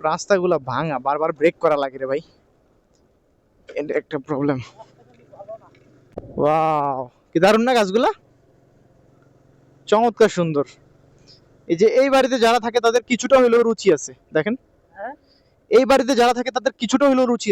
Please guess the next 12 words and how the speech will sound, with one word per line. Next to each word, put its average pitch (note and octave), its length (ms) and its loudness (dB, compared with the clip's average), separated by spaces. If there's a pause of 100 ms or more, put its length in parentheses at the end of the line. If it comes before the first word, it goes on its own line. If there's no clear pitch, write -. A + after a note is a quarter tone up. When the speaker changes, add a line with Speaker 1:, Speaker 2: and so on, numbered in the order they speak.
Speaker 1:
আছে। C3+ 140 -12 (1700)
মানে F#3 140 0 (200)
খুব A3 180 0
সুন্দর A3 260 2
করে B3+ 140 4
গাছগুলো G#3+ 400 0
লাগাইছে G#3+ 240 -4 (580)
রাস্তার F3 280 -4
পাশে, F#3 200 -2 (1000)
দেখতেই F#3 480 0
চমৎকার F#3+ 360 -2
লাগতেছে। C#3 300 -8